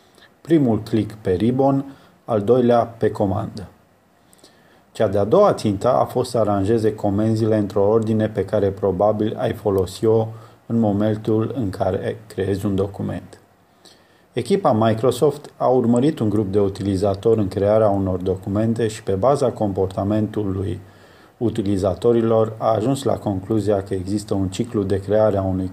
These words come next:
document care începe cu introducerea textului și formatarea lui,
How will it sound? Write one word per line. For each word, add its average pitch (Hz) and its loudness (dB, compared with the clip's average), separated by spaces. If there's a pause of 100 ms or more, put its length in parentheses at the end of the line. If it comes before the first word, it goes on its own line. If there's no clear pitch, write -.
(120)
document 110 -2
care 101 -4
începe 104 -4
cu - -6
introducerea 104 -2
textului 95 -6 (480)
și - -4
formatarea 104 2
lui, 113 0